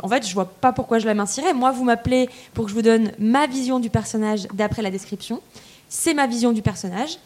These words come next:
Je vois pas pourquoi elle devrait mincir. Je vois pas pourquoi, en tant que telle, il ne pourrait pas lui arriver toutes les aventures qui lui arrivent dans le livre. À savoir, euh, choper des mecs, être bien dans sa peau.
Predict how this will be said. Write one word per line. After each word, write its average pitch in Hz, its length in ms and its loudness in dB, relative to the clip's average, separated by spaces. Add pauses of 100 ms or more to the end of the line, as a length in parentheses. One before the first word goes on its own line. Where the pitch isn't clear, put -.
(360)
Je 208 100 -4
vois 220 120 2
pas 294 120 2
pourquoi 285 220 0
elle 240 60 0
devrait 226 240 0
mincir. 214 400 -4
Je 233 40 -8
vois 233 100 -2
pas 269 120 -2
pourquoi, 262 240 0
en 240 60 0
tant 226 140 -4
que 220 60 -8
telle, 269 240 0 (480)
il 240 160 2
ne 240 60 4
pourrait 240 260 0
pas 294 140 0
lui 277 100 2
arriver 254 260 2
toutes 277 180 -8
les 247 120 0
aventures 226 340 -2
qui - 120 -8
lui 233 80 0
arrivent 214 220 -2
dans 220 100 2
le 208 60 0
livre. 175 180 -4 (280)
À 208 80 -4
savoir, 220 360 2
euh, 202 140 2
choper 220 280 -2
des 214 80 2
mecs, 208 440 -2
être 202 120 -4
bien 220 140 0
dans 220 80 0
sa 214 160 -2
peau. 220 320 4